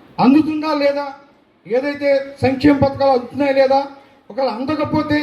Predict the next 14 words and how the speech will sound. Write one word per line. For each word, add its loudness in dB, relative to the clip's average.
ఏది 0
అందట్లేదు, 0
ఎందుకు -2
అందట్లేదు 2
అని -4
ఒక 0
నివేదిక 2
ఇవ్వమని 0
చెప్పేసి -4
ఒక -4
నెల 2
రోజుల 2
కార్యక్రమం -2
తీసుకుని -6